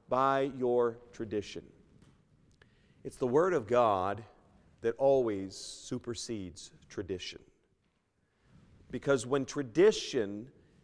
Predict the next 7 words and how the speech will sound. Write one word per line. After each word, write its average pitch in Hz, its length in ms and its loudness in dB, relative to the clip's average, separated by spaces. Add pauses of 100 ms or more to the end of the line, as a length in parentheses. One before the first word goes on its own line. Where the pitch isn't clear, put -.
(180)
and 131 300 -2
the 123 60 2
word 139 280 2
of 110 140 -2
God 110 600 0
are 107 280 0
equal 175 580 -2